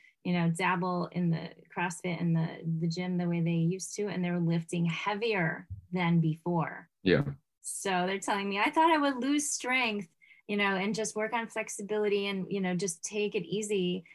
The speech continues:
Speaker 1: and give myself that. But really, I, you know, I repaired, I healed, and I got stronger." You know, it was, it's, it's always surprising and, and wonderful to hear that.
Speaker 2: There you go. So, so what's, like, the, the goal, the big picture for you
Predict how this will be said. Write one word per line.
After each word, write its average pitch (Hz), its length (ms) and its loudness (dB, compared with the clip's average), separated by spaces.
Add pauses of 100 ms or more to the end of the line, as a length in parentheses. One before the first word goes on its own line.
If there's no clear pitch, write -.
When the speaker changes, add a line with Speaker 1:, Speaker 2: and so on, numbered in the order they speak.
(240)
Speaker 1:
and 185 200 2
give 208 160 0
myself 185 480 -2
that. 170 220 0
But 214 160 -2
really, 190 420 0
I, 175 420 0
you 185 80 -2
know, 170 180 2
I - 40 -2
repaired, 185 720 -2
I - 100 -4
healed, 175 500 0 (120)
and 208 300 0
I 170 160 0
got 165 180 -2
stronger." 185 640 -2
You 165 100 -2
know, 170 140 2
it 156 40 0
was, 170 160 -4 (280)
it's, - 480 -12 (120)
it's 190 200 -4
always 175 280 0
surprising 170 680 -4 (220)
and, 170 260 2
and 175 160 2
wonderful 165 460 0
to 170 120 -4
hear 165 180 2
that. 160 320 -4 (680)
Speaker 2:
There 95 140 10
you 107 80 10
go. 92 140 8
So, 143 200 8
so - 180 8
what's, 131 360 10
like, 143 300 8
the, 101 420 10
the 98 80 8
goal, 104 440 10
the 90 120 10
big 98 300 6
picture - 420 6
for - 200 4
you 95 460 10